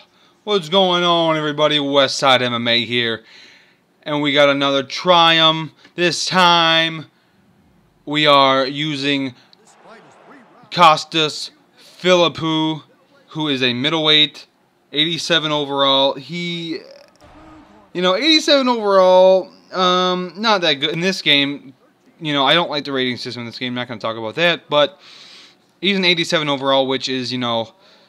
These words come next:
you know, not that good, considering people like Pat Barry are, you know, eighty-five, eighty-sixes. You know, Mark Hunt's an eighty-six, I believe. So,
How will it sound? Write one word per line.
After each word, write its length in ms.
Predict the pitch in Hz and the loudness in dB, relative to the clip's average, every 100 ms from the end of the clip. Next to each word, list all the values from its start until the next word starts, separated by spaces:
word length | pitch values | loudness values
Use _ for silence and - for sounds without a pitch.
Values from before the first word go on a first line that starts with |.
| _ _ _ | _ _ _
you 160 | 131 | -14
know, 140 | 120 - 117 135 | -12 -12 -12 -10
not 280 | 143 151 139 | -2 -2 0
that 160 | 135 | 0
good, 360 | 117 123 127 127 - _ _ _ _ | 0 -2 -4 -6 -20 _ _ _ _
considering 420 | 131 120 135 131 | -14 -6 -4 -4
people 220 | 120 135 127 | -6 -6 -6
like 160 | 120 | -6
Pat 260 | - 135 127 | -4 -4 -2
Barry 340 | 127 127 127 | -4 -2 -2
are, 280 | 120 110 107 123 | -2 -4 -8 -12
you 100 | 117 | -12
know, 280 | 110 107 - | -10 -12 -10
eighty-five, 880 | 123 117 110 - - 127 113 117 123 | -8 -8 -12 -20 -8 -4 -2 -2 -4
eighty-sixes. 840 | 120 113 - 127 123 135 127 - _ _ - _ _ _ - | -8 -8 -10 -12 -12 -12 -12 -14 _ _ -20 _ _ _ -20
You 80 | 113 | -14
know, 140 | 110 | -10
Mark 240 | 117 123 | -6 -6
Hunt's 280 | - 131 123 | -6 -10 -8
an 100 | 123 | -8
eighty-six, 920 | 120 120 117 107 - - - 131 - | -6 -6 -8 -10 -10 -10 -8 -10 -8
I 80 | 135 | -10
believe. 440 | 127 131 131 131 120 | -8 -10 -8 -10 -14
So, 320 | - 107 104 | -12 -10 -12